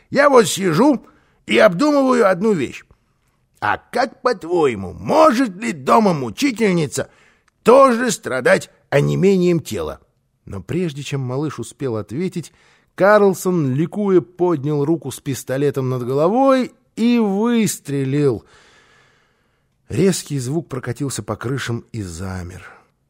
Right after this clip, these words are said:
В соседних домах загудели голоса, то испуганные, то сердитые,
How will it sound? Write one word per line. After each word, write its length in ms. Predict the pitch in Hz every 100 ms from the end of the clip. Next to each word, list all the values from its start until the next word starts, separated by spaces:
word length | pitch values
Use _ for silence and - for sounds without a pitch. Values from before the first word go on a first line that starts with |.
| _ _
В 40 | -
соседних 360 | 104 202 170 135
домах 300 | 147 180 139
загудели 460 | 135 127 160 156
голоса, 560 | 131 143 139 - 165 135
то 280 | - 170 127
испуганные, 880 | - - 196 185 147 143 139 135
то 240 | 127 - 170
сердитые, 800 | - 110 92 101 180 - 139